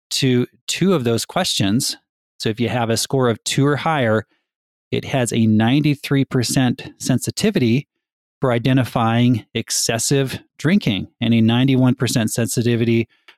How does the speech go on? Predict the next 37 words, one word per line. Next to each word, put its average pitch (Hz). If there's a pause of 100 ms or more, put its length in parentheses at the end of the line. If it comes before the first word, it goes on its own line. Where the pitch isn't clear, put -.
(140)
for 127
identifying 110
alcoholism. 117
That 110
means, 113 (180)
you 117
know, 113
it's, 127
it's 160
a 190
pretty 185
good 156
tool 139 (560)
for 120 (120)
potentially 160
identifying 127
individuals 117
who 120 (120)
may 113
be 143
needing 131
some 123
help. 143
And 107
again, 127
just 123
two, 143 (140)
answering 127
two, 127 (240)
yes 127
to 120
two 123
of 120
the 120
four 117
cage 117
questions. -